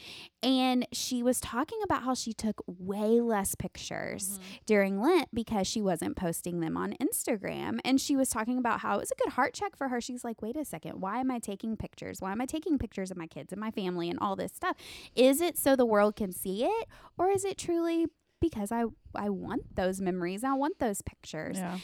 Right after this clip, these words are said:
Speaker 1: And so I try to think about that a lot. Just what's my motivation behind this?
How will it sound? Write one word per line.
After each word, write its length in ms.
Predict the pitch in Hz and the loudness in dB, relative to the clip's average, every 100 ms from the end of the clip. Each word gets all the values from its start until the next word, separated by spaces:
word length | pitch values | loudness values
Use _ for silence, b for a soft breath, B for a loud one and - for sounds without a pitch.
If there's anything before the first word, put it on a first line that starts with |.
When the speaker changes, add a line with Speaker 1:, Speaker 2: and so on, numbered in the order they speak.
| B | B
Speaker 1:
And 100 | 262 | 2
so 80 | 339 | 6
I 40 | 339 | 6
try 180 | 349 | 6
to 80 | 440 | 4
think 200 | 381 247 | 4 4
about 240 | 247 247 240 | 4 2 2
that 240 | 214 202 - | 0 -2 0
a 120 | 202 | 0
lot. 800 | 190 185 180 185 185 170 - - - | 0 -2 -2 -2 -2 -2 -6 -14 -6
Just 340 | 214 208 - - | -2 -2 -4 -2
what's 260 | 226 311 392 | 0 2 2
my 100 | 403 | 6
motivation 920 | 277 233 196 170 175 - 175 160 170 - | 6 6 2 0 -2 -2 0 0 -2 -6
behind 520 | 175 - 151 135 - | -12 -10 -10 -8 -8
this? 360 | 175 202 208 | -10 -12 -12